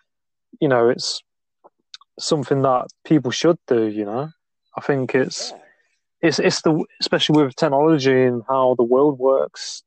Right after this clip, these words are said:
Speaker 1: you know, um, it can be, it can be frightening and it can be scary, I think, you know, when you start out and you don't, you know, you, if you, if you compare yourself to other people on other platforms,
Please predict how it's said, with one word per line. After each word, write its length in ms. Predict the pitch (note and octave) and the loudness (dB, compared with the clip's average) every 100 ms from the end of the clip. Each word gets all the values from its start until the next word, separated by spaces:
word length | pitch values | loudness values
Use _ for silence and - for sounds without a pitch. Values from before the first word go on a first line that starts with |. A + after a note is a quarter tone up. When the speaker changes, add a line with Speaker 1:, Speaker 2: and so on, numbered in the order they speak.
| _ | _
Speaker 1:
you 100 | D3+ | 0
know, 440 | C3 B2 B2 A#2+ A#2+ | 2 2 2 2 2
um, 440 | B2 B2 A#2+ A#2 _ _ _ _ _ _ _ _ _ _ _ | 2 0 -4 -10 _ _ _ _ _ _ _ _ _ _ _
it 160 | - F3 | -4 0
can 100 | F3+ | 2
be, 140 | G#3+ F#3 | 2 2
it 100 | - | 2
can 100 | G3+ | 2
be 60 | |
frightening 560 | - A3+ G3+ F#3+ F3 E3 | 2 0 0 2 2 0
and 340 | - D#3+ D3 | 0 -2 0
it 80 | E3 | -4
can 120 | - | -4
be 60 | C#3 | -8
scary, 600 | - - D3 F3+ F3 C3+ | -6 -2 2 4 4 4
I 100 | A#2+ - | 2 -2
think, 260 | C#3 B2+ - | -4 -4 -4
you 60 | C3+ | 0
know, 140 | C3 | 2
when 140 | C3 B2+ | 2 -2
you 60 | |
start 400 | - - C#3 A#2+ | -6 0 2 2
out 340 | B2+ C3 B2+ A#2+ | 2 2 0 -2
and 200 | A#2 A#2 | -4 -2
you 80 | A#2+ | 0
don't, 260 | B2+ B2 _ _ _ _ _ _ _ _ _ _ _ | 0 -2 _ _ _ _ _ _ _ _ _ _ _
you 120 | D#3 | 0
know, 60 | C#3 | 2
you, 220 | C3 D3 | 4 2
if 120 | - | 2
you, 80 | F3+ | 2
if 240 | G#3 E3+ - | 2 2 2
you 80 | F#3+ | 0
compare 380 | D#3+ - D#3+ | 0 2 4
yourself 400 | E3 D3+ D#3+ C3+ | 4 2 2 2
to 100 | D3+ | 2
other 120 | C3 A#2+ | 2 2
people 400 | D3+ D#3+ - C3 | 2 2 2 2
on 260 | B2 A#2 - _ - | 2 -4 -12 _ -2
other 160 | C#3 B2 | 0 0
platforms, 880 | - B2 - - B2+ B2 A#2+ - | 0 -2 -2 -2 0 -2 -8 -14